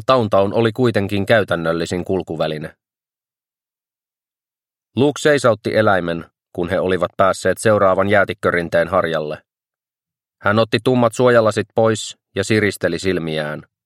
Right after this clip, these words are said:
kunnes ne tottuivat lumen sokaisevaan valkoisuuteen.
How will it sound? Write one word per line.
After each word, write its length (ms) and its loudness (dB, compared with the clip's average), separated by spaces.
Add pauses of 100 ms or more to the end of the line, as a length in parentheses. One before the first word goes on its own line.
(220)
kunnes 300 0
ne 120 0
tottuivat 460 -2
lumen 300 -2
sokaisevaan 680 -4
valkoisuuteen. 960 -6